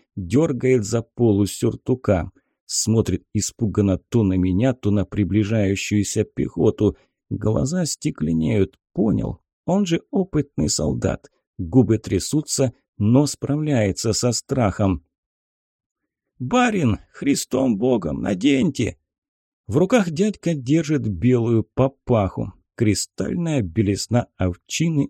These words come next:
отрезвляет. Мне становится жалко старика. Быстро принимаю решение.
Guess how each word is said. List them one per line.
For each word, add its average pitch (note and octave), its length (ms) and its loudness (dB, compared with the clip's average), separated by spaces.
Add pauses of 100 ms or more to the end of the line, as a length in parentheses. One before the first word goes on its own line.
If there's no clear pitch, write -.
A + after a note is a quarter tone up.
(100)
отрезвляет. A2+ 1000 0 (640)
Мне F#3 240 4
становится F3 560 0
жалко D#3 480 -2
старика. G#2 800 -2 (180)
Быстро F3+ 600 -2
принимаю C#3 560 -4
решение. G#2 640 0